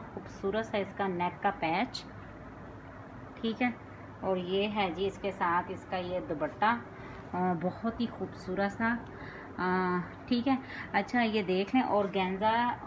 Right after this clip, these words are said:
का बहुत प्यारा सा दुपट्टा है यार। ये आप लोगों को मेरे ख्याल से ये थ्री थाउजेंड का था, ये पता नहीं थर्टी टू का था। ये देख लें, ये जिसको भी चाहिए हो ना आप लोग इसका screenshot ले लीजिएगा, ये आप लोगों को मिल जाएगा, जो कि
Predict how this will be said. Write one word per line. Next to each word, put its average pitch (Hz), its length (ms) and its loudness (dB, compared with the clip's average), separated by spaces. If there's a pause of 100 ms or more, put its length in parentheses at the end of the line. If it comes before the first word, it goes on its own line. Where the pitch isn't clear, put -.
(260)
का 214 100 4
बहुत 214 400 0
प्यारा 185 280 2
सा 208 140 -4
दुपट्टा 185 340 0
है 202 140 -2
यार। 208 200 4
ये 214 180 0
आप 196 240 6
लोगों 208 220 0
को 214 80 -2
मेरे 190 180 -2
ख्याल 180 200 2
से 214 120 -2
ये 208 180 0
थ्री 233 180 -4 (120)
थाउजेंड 185 360 4
का 196 120 2
था, 196 180 2
ये 202 140 2
पता 185 200 -2
नहीं 190 140 -2
थर्टी 190 320 0 (100)
टू 202 260 2
का 196 120 6
था। 151 240 2 (480)
ये 196 100 2
देख 190 280 0
लें, 220 100 -4
ये 208 140 0
जिसको 196 360 -2
भी 220 120 -4
चाहिए 190 340 2
हो 202 100 2
ना 208 160 4
आप 196 160 4
लोग 196 160 2
इसका 202 260 0
screenshot 196 640 0
ले 165 160 0
लीजिएगा, 190 500 2 (760)
ये 196 120 2
आप 190 220 6
लोगों 190 240 2
को 196 160 0
मिल 180 220 0
जाएगा, 185 420 2 (480)
जो 196 220 2
कि 233 140 -2